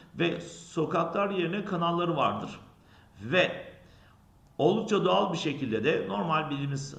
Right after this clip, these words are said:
trafik araçlarının yerine sıradan şehirlerdeki buralarda işte botlar, daha sonrasında,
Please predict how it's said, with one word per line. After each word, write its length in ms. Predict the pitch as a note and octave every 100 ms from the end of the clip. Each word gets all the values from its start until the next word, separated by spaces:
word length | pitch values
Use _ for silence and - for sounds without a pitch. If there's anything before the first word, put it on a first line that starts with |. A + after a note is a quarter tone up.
| -
trafik 400 | E3 D3 C3+ D3+
araçlarının 520 | D3 C#3 C#3 D3 B2
yerine 500 | G#2+ G#2+ D3 G#3 - - -
sıradan 500 | - D#3+ C#3+ C3+ C3
şehirlerdeki 840 | B2 B2 A#2+ A2 G#2+ G#2+ G#2 E3+ G#3+ - - -
buralarda 640 | F#3+ D#3+ C3 A#2 D#3 - -
işte 360 | - C3+ A2 D#3
botlar, 500 | - A#2 A#2 A#2 - - - -
daha 200 | C#3 G3
sonrasında, 640 | - D3+ C#3 C#3 C#3 C#3